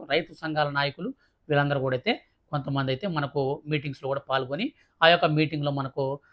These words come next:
రాష్ట్ర ముఖ్యమంత్రి రేవంత్ రెడ్డి గారి చేతుల మీదుగా డబ్బులు అయితే రిలీజ్ చేస్తారు. ఫ్రెండ్స్, ఇదండి మన యొక్క రాష్ట్ర వ్యాప్తంగా ఉన్నటువంటి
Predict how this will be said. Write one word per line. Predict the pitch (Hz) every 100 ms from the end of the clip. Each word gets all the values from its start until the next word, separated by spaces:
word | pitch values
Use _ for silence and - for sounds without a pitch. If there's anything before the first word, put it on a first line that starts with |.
| _ -
రాష్ట్ర | 143 151 - 151
ముఖ్యమంత్రి | 143 - 143 135 143 175 - _ _ 147
రేవంత్ | 135 151 160 151
రెడ్డి | 139
గారి | 139 131
చేతుల | 143 131
మీదుగా | 131 127 135
డబ్బులు | 156 139 139 131
అయితే | 185
రిలీజ్ | 131 127
చేస్తారు. | - 113 127 117
ఫ్రెండ్స్, | _ 147 135
ఇదండి | 143 135 143 240 - _ _ 156
మన | 151
యొక్క | 165 156
రాష్ట్ర | 143 143 147
వ్యాప్తంగా | 135 - 135
ఉన్నటువంటి | 131 127 127 135